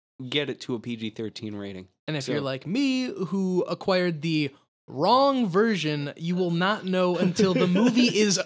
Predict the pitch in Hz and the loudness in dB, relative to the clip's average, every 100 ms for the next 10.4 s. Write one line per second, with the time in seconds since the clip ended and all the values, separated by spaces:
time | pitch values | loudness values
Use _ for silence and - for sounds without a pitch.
0 | - _ _ - 285 277 143 151 135 - | -8 _ _ 6 6 6 2 -2 -2 -4
1 | - - - - 196 208 226 190 202 175 | -12 -12 -6 2 2 4 4 4 2 2
2 | 202 226 320 202 - - - - 226 - | 2 4 4 2 -2 -8 -12 -2 -2 2
3 | 208 202 - - 254 254 240 - - 220 | 0 0 -2 4 6 6 4 -2 0 0
4 | 202 151 - 143 143 156 151 - _ _ | 0 -2 -8 -4 -4 -2 -4 -6 _ _
5 | - - - _ _ - 123 151 175 _ | -20 -20 -20 _ _ -8 -4 -4 -4 _
6 | _ _ _ _ _ _ _ _ - 127 | _ _ _ _ _ _ _ _ -6 -2
7 | 127 123 151 151 160 160 147 151 147 147 | 0 0 -2 0 0 0 -2 -2 -2 -2
8 | 139 131 127 120 117 117 113 104 98 104 | -4 -2 -4 -4 -4 -4 -6 -6 -4 -6
9 | - 117 - 180 - 190 - - 160 165 | -6 -6 -4 -6 -4 -4 -4 -8 -6 -4
10 | 139 - 147 127 | -4 -4 -4 -4